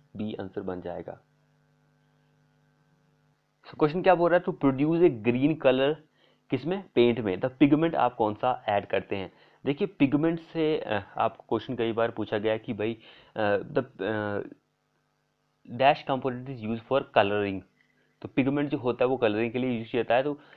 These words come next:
यहाँ पे बोल रहा है कि ग्रीन कलर आपको चाहिए तो आपको कौन सा पिगमेंट ऐड करना पड़ेगा। तो उसके लिए दो, अ, अ, पिगमेंट होते हैं, एक तो होता है कॉपर सल्फेट,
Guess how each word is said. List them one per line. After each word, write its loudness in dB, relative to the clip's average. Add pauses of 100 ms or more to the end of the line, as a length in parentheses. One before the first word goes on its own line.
(140)
यहाँ 2
पे -4
बोल 2
रहा 0
है -8
कि -6
ग्रीन -2
कलर -2
आपको 0
चाहिए -6
तो 0
आपको 0
कौन -2
सा -4
पिगमेंट -4
ऐड -2
करना -6
पड़ेगा। -6 (340)
तो -2
उसके 0
लिए 4
दो, 0
अ, -2
अ, -20 (580)
पिगमेंट 0
होते 0
हैं, -6
एक -4
तो -2
होता -2
है -2
कॉपर 0
सल्फेट, -4